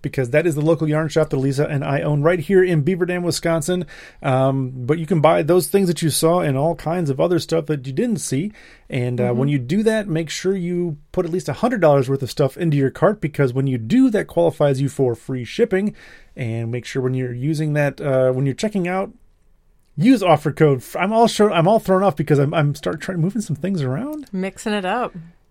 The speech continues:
Speaker 1: And I, I, this is not normal, but make sure you <laughs> put a hundred dollars worth of stuff into your cart, and then you use offer code free ship. It's
Speaker 2: Mm-hmm.
Speaker 1: F R E E S H I P.
Speaker 2: Oh, and
Speaker 1: Oh.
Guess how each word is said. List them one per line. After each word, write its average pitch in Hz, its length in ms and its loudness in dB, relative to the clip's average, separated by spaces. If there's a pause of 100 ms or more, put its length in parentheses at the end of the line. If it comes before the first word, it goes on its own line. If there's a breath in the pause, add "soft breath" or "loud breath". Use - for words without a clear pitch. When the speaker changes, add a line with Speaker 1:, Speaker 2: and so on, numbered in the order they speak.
Speaker 1:
And 143 160 -10
I, 156 100 -10 (100)
I, - 20 -2
this 165 220 -2
is 151 80 2
not 156 220 0
normal, 147 360 0 (320 soft breath)
but 226 320 2
make 220 180 -2
sure - 160 -2
you 208 440 2 (200)
<laughs> - 200 12
put 285 120 -2
a 220 100 6
hundred 262 180 4
dollars 220 260 6
worth 226 80 -2
of 202 80 2
stuff 220 260 4
into 202 160 0
your 175 140 4
cart, 202 340 6
and 156 140 -2
then 170 140 2
you 170 120 2
use 180 240 2
offer 185 360 0
code 147 280 2
free 247 320 -2
ship. - 380 -4
It's 185 220 -10
Speaker 2:
Mm-hmm. 180 100 -4
Speaker 1:
F 190 260 0
R 135 280 -2
E 135 220 -8 (100)
E 233 420 -2
S 156 240 0
H 143 240 -6
I 123 140 0
P. 285 340 4 (1400 loud breath)
Speaker 2:
Oh, 247 320 -2
and 233 380 0
Speaker 1:
Oh. 127 160 -4